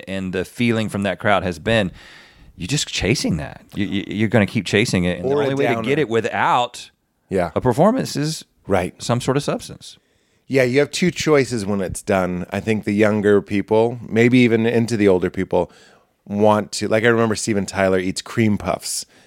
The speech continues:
Speaker 2: after his Aerosmith shows. He goes back and eats, like, gourmet cream puffs. I don't remember where I saw this, but he was like, "It used to be," and then he just went, <sniffs> like, he mimed doing
Speaker 1: Yeah.
Speaker 2: cocaine. And I was like, "So that's maintained."
Speaker 1: Could have been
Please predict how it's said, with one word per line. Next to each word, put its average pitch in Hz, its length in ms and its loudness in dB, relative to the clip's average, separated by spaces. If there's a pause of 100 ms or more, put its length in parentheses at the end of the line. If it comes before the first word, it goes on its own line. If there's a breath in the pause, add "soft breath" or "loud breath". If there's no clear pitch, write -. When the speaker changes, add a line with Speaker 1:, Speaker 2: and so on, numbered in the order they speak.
(140 soft breath)
Speaker 2:
after 92 340 0
his 85 440 0
Aerosmith 85 440 0
shows. - 320 -8
He 95 80 -6
goes 98 180 4
back 95 180 4
and 92 120 0
eats, 90 100 -2
like, 90 140 -2
gourmet 85 340 0
cream 87 260 -4
puffs. 85 280 -4 (360 loud breath)
I 101 100 -2
don't 139 220 2
remember 107 320 2
where 90 120 4
I 82 40 -2
saw 104 200 4
this, 87 100 0
but 87 120 -8
he 90 60 0
was 82 100 -4
like, 90 200 -4 (160 loud breath)
"It 117 80 2
used 170 360 4
to 135 100 6
be," 107 180 4
and 104 100 4
then 107 120 0
he 101 100 0
just 87 180 -10
went, 104 220 -6
<sniffs> - 840 -6
like, 117 180 2
he 107 260 2 (120)
mimed 110 560 0
doing 117 280 0
Speaker 1:
Yeah. 92 40 -8
Speaker 2:
cocaine. 104 720 0 (400 soft breath)
And 127 140 0
I 127 80 4
was 123 160 2
like, 120 360 0
"So 131 180 0
that's 135 320 2
maintained." 113 520 0
Speaker 1:
Could 202 140 4
have 110 140 4
been - 40 0